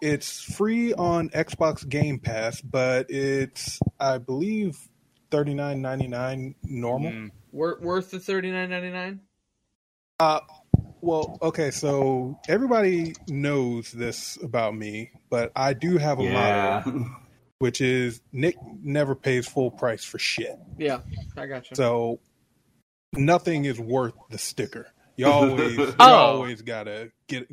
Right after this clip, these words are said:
Speaker 1: like, bring it down. They, they, they can, uh, not have a little bit of commission, but
Speaker 2: Nick,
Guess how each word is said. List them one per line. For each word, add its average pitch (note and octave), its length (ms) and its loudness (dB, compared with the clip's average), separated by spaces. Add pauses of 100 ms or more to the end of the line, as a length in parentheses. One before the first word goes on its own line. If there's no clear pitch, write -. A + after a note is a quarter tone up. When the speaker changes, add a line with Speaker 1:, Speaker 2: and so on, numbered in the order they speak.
(320)
Speaker 1:
like, B2+ 280 -4
bring C3 240 -2
it A2 120 -8
down. G#2 500 -6
They, B2 180 -6
they, C#3 500 -2
they D3 140 0
can, B2 260 -4
uh, A2+ 360 -2
not A2 280 -4
have A2 220 -2
a - 20 -4
little G#2+ 180 -4
bit G#2 200 -6
of - 40 -20
commission, - 440 -12 (680)
but C#3 260 8
Speaker 2:
Nick, F#3 240 -2